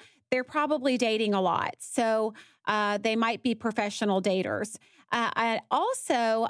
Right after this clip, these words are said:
I think availability is another thing. Uh, you know, it's one thing when somebody has,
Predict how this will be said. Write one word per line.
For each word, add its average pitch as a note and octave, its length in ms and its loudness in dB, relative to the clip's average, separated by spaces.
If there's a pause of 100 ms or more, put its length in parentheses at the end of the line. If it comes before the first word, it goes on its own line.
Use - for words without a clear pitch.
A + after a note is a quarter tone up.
I B3 140 0
think D4 440 0
availability B3 840 2
is A3 140 0
another A3 440 0
thing. G3 540 -2
Uh, G#3+ 320 0
you A#3 120 -2
know, A#3 80 2
it's A#3 160 -4
one C4+ 180 0
thing C4+ 240 2
when A#3 140 2
somebody A#3 320 2
has, A3 580 -2